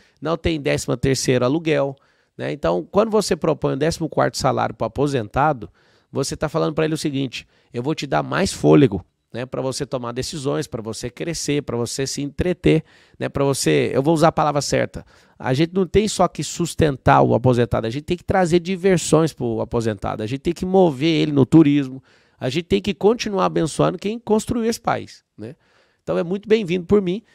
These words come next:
e uma coisa sem demagogia, sem proselitismo, sem politicagem, é que é simples, né? Falei pra eles no Rio de Janeiro, quando eles me falaram dessa proposta, é, quando você quer gerar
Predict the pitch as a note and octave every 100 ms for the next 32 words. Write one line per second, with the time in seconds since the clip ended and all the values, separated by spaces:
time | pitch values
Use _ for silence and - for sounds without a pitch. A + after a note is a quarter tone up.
0 | _ _ - D3+ F3 F3 F3+ E3+ E3 -
1 | F3 E3+ E3 D#3 F3+ D3 F#3 F3+ - D3
2 | C#3 C3+ C3 D#3 - D#3+ E3 C3 - B2+
3 | A#2+ C#3+ E3+ - E3 D#3+ F#3 _ _ _
4 | - D3 D3 E3+ D#3+ C#3 - _ D3 -
5 | - F#3 B2+ G#2+ A2+ B2 - C#3+ E3 F3
6 | D#3 D#3+ D3 C#3 C#3+ C#3 C#3 C3+ D#3 C3+
7 | B2+ C3 C#3 C3+ C3 C3 C3 C#3 F3+ -
8 | D#3 - - _ _ _ _ C#3 B2+ -
9 | F#3 G3+ G3+ - F3 D#3 C#3+ D3 B2+ C3+
10 | D3